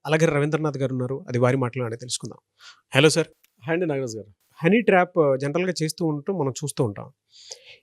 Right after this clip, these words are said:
Speaker 1: విమెన్ ట్రాప్‌లో ఏమవుతుందంటే ఒక్కొక్క మగాడు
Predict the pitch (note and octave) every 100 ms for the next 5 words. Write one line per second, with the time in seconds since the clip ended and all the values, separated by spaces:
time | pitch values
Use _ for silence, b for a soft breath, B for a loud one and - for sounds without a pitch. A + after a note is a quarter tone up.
0 | _ A#2+ C#3+ B3+ B3 G#3 G3 F#3 D#3 F3
1 | E3+ D3 C3 C3 G#3+ - _ _ - C3
2 | F3 D#3+ C#3 C#3 C#3+ - _ C#3+ C#3+ F3
3 | A3 D#3+